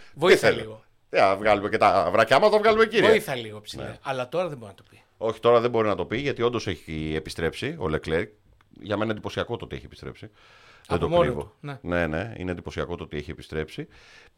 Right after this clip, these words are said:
Speaker 1: Δεν είναι και δείγμα όμως το ότι η Ferrari έχει τη σωστή βάση, τη σωστή μαγιά. Της λείπει το κάτι σε απόδοση και το κάτι όταν είναι δύσκολες αποφάσεις. Αυτό,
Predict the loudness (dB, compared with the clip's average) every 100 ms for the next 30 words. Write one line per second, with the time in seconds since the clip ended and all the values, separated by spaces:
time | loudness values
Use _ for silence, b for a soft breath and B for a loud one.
0 | -18 -4 -2 -2 -6 -8 -12 -12 -14 -12
1 | -12 -14 -18 -20 -18 -18 -16 -14 -12 -12
2 | -14 -18 -20 _ _ _ -16 -14 -12 -14
3 | -14 -12 -12 -12 -14 -18 -20 b b b
4 | -14 -12 -12 -14 -12 -10 -8 -10 -8 -10
5 | -10 -16 _ _ _ _ _ _ _ _
6 | -16 -10 -8 -10 -12 -18 _ _ -8 -8
7 | -6 -6 -8 -12 -10 -10 -10 -12 -10 -10
8 | -12 -12 -14 -18 _ _ _ -14 -12 -14
9 | -10 -12 -10 -14 -12 -14 -14 -14 -14 -14
10 | -16 -16 -16 -14 -14 -14 -18 -20 -18